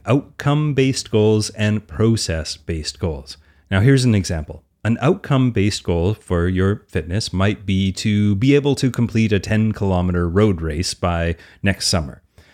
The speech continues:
A process-based goal might look something like this. Stretch in front of the T V when I'm watching my favorite programs. Go for a walk twice a week in the evenings after dinner,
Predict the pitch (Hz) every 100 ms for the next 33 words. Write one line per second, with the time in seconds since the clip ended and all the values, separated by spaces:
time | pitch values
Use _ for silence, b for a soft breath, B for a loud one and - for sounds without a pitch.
0 | b b 87 - 101 185 233 - 82 -
1 | - 90 92 - 110 135 131 143 113 143
2 | - - 147 143 139 135 131 156 92 90
3 | - b b b b b - 151 120 -
4 | 104 92 113 110 104 107 - 110 98 98
5 | 76 78 80 85 95 - 90 87 - 87
6 | 87 - 107 85 69 76 - 127 139 170
7 | 151 147 196 139 - - - 98 95 -
8 | 123 165 123 90 92 135 156 113 82 80
9 | 90 - 123 147 127 78